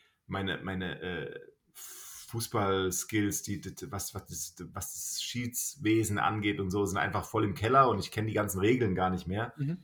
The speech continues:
Speaker 1: Matenia foult Boyd.
Speaker 2: Ja.
Speaker 1: Und Boyd schießt den Ball ins Tor.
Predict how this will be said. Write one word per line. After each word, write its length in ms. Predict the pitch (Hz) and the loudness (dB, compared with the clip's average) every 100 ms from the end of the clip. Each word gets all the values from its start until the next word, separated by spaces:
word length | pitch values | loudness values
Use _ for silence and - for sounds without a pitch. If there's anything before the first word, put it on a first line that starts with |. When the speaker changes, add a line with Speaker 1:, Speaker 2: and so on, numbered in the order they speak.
| - _ _ _ _ _ _ | -14 _ _ _ _ _ _
Speaker 1:
Matenia 1160 | 90 90 - - 107 143 165 180 185 185 190 202 _ - | -10 -8 -8 2 4 6 6 4 6 4 2 -4 _ -10
foult 500 | - 98 90 - - | 0 2 2 -2 -2
Boyd. 640 | 101 117 165 - - - _ _ _ _ - | 4 6 6 4 -6 -14 _ _ _ _ -2
Speaker 2:
Ja. 200 | 135 131 - _ _ _ _ _ - | -2 -2 -14 _ _ _ _ _ -8
Speaker 1:
Und 160 | 95 | -4
Boyd 280 | 113 120 180 | 4 6 6
schießt 220 | 180 143 | 6 0
den 120 | 90 - | 0 8
Ball 220 | 120 170 | 8 8
ins 180 | 147 - | 4 2
Tor. 500 | 101 107 131 - | 4 6 4 -2